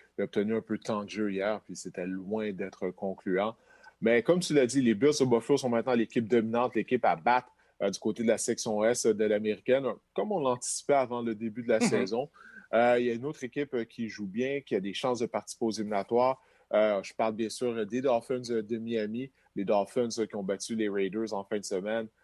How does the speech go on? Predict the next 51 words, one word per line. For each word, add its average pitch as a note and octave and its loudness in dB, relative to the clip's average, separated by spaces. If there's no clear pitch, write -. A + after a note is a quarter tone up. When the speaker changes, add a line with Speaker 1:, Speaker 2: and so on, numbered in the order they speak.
Speaker 1:
grâce G#2 0
à F#2+ 2
un F2+ -2
miracle A2 -2
de G#2 -2
la F#2+ -2
part G#2+ 0
de G2+ -2
Ryan G#2 0
Speaker 2:
<laughs> - -14
Speaker 1:
Fitzpatrick, A2+ -2
là, A2+ 0
la G2 -4
passe G#2+ -4
qu'il A2+ -2
a G2+ -2
complétée G#2 -4
alors G#2+ -2
qu'il - -20
se - -14
faisait G#2 -2
saisir G#2+ -4
par G2+ -4
le G2 -2
protecteur G2+ -6
facial. C#3 4
Speaker 2:
Mm-hmm. E3 4
Speaker 1:
Je - -6
comprends G2 -6
toujours G#2 -8
pas A#2 -6
comment G#2 -8
il G#2+ 0
a G#2 -2
complété G2+ -8
cette G2+ -6
passe-là. G#2+ -2
Mais A#2+ 0
Tua, C3+ -2
encore D#3 -4
une C3+ -10
fois, D#3 -6
on C3 -8
a G#2+ -8
été G#2 -8
obligé A#2 -6
de B2 -2
remplacer A2 -2
Tua A2 -2
par B2+ 0
Fitzpatrick. F#2 -6